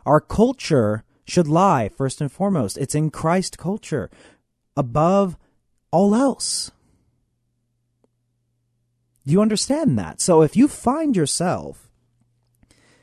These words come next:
where you are catching, you have to catch yourself, okay? When you start thinking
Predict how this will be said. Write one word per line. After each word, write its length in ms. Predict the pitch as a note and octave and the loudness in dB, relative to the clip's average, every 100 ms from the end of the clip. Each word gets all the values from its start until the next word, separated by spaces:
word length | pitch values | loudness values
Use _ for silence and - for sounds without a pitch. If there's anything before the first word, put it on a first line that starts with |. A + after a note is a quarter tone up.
| _ _ | _ _
where 160 | C#3 C#3 | -2 0
you 300 | B2+ E3+ D#3 | 0 0 0
are 200 | G#2+ - _ _ | -2 -8 _ _
catching, 520 | - E3+ F#3+ - F3 - - | -6 -4 -4 -8 -8 -10 -12
you 240 | C#3 G3+ | -2 0
have 240 | F#3 G#3 - | 0 -4 -8
to 100 | - | -12
catch 400 | - G#3+ A#3 - | -6 -6 -6 -8
yourself, 640 | B2 - G2 - - _ _ _ - | -6 -6 -10 -12 -20 _ _ _ -18
okay? 280 | - A2+ A2+ _ - - | -8 -8 -8 _ -20 -6
When 220 | C3+ C#3+ | -2 0
you 260 | C#3+ A3+ C4+ | 2 2 2
start 480 | - - F3+ E3+ | -2 -2 -2 -2
thinking 640 | - - G3+ - A#2 A#2 | -4 -4 -4 -4 -6 -8